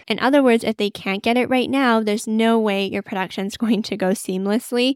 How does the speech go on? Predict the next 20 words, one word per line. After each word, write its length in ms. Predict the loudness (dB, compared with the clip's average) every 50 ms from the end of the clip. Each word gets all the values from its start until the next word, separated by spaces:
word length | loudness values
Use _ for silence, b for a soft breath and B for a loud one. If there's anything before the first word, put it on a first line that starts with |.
| -2 -2
And 340 | 0 2 4 4 2 2 0
I 60 | -2 0
wanted 280 | 2 4 4 4 2 2
to 100 | 0 0
give 160 | 0 0 2
you 200 | 4 4 4 4
a 120 | 4 2
little 260 | 2 2 2 2 0
story. 480 | 0 -2 -4 -2 0 0 2 2 2 2
I 140 | 2 2 2
once 320 | 2 2 0 0 -2 -6
had 180 | -4 -2 0 0
a 80 | 0
client 480 | -2 -2 -6 -4 -4 -2 -2 -2 -2 -2
that 160 | -2 -4 -2
before 420 | -2 -4 -4 -2 _ 0 2 2 2
we 120 | 2 0
started 280 | -2 -4 -4 -4 -4 -6
working 300 | -6 -8 -6 -6 -6 -6
together, 420 | -4 -4 -4 -2 0 -2 -2